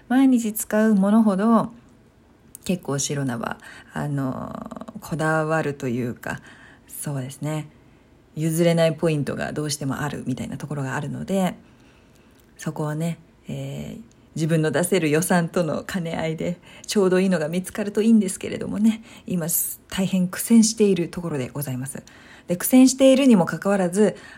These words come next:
新たな提案をね、もう一人の自分がしてくるわけですよ。「え、もしかしてこの家具買い替えるんだったらこういうのどう？」みたいな。<laughs> 「いや、ちょっと一回黙っといてくれへんか？」みたいな。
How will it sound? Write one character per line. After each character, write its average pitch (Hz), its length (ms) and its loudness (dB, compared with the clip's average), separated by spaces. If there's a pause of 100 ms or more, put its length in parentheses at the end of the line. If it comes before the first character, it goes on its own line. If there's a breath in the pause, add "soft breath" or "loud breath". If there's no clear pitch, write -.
新 277 240 8
た 190 140 4
な 151 120 0
提 190 400 4
案 170 200 2
を 165 80 -4
ね、 170 180 -2 (160 loud breath)
も 196 180 6
う - 20 6
一 208 200 2
人 - 20 4
の 151 140 2
自 139 140 -2
分 156 100 -2
が 151 80 -2
し 143 60 -6
て 165 100 -4
く 170 60 -4
る 156 60 0
わ 135 80 -2
け 127 80 -8
で 120 80 -6
す - 100 -12
よ。 - 80 -14 (460 loud breath)
「え、 190 80 -2
も 277 200 4
し - 80 -4
か 262 120 -2
し 220 60 -2
て 175 100 -6
こ 190 160 -6
の 220 120 2
家 262 160 0
具 190 100 0
買 175 220 -6
い - 20 -8
替 180 120 -4
え 180 80 0
る 151 100 -4
ん 143 40 -6
だ 139 80 -8
っ 135 40 -12
た - 140 -16
ら 143 100 -10
こ - 220 -12
う 392 60 2
い 392 120 4
う 339 40 4
の 165 120 4
ど 143 240 0
う？」 - 40 -4
み 123 80 -4
た 117 100 -10
い 120 40 -12
な。 143 100 -10
<laughs> - 600 -6 (300 loud breath)
「い - 0 -
や、 208 100 2
ち 294 100 2
ょ 349 40 8
っ 349 100 -4
と - 120 2
一 - 260 -2
回 262 240 2
黙 233 220 6
っ 233 80 0
と - 160 0
い 240 100 2
て 240 100 2
く 262 100 2
れ 240 80 8
へ 180 120 2
ん 147 120 -2
か？」 175 120 -6
み 147 100 -4
た 117 80 -4
い - 40 -6
な。 139 60 -2